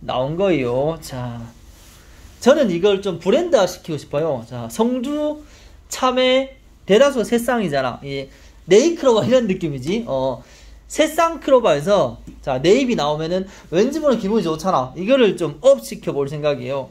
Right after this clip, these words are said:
자, 성주 참외를 이제, 자, 먹었다. 먹었는데, 우와!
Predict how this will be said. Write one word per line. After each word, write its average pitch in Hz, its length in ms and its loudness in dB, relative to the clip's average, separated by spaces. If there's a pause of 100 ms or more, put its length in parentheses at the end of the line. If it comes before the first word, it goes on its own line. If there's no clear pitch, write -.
자, 127 560 -10 (760)
성주 240 340 0
참외를 269 600 4
이제, 147 540 -4 (580)
자, 139 340 -6 (420)
먹었다. 190 680 2
먹었는데, 156 760 0 (200)
우와! 311 480 2